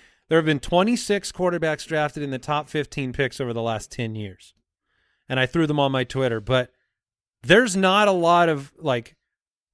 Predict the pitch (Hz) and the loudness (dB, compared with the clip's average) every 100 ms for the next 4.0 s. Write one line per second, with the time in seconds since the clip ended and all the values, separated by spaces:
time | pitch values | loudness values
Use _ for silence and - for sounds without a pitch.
0 | _ 180 - - - 180 196 196 156 - | _ -20 -20 -14 -4 2 2 2 0 0
1 | 143 127 123 104 - 151 247 233 214 202 | -2 0 -2 -4 -2 -2 0 0 0 0
2 | 190 160 127 120 - _ _ _ _ - | 0 0 0 -2 -6 _ _ _ _ 2
3 | 180 220 - 202 190 175 170 - 156 143 | 2 2 -2 -4 -2 -2 -2 -2 -4 -4